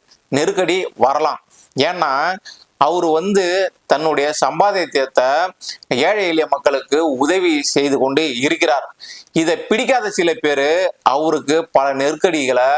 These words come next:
இதன் மூலம் திரைத்துறையில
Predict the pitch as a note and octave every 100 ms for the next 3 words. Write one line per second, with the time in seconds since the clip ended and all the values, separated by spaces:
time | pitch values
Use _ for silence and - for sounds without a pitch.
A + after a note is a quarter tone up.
0 | D#3 _ - - - _ - C#3 D#3+ D#3+
1 | E3 F3+ G3 - _ - _ - D3+ F3+
2 | D#3 D3 C#3 C#3 D#3+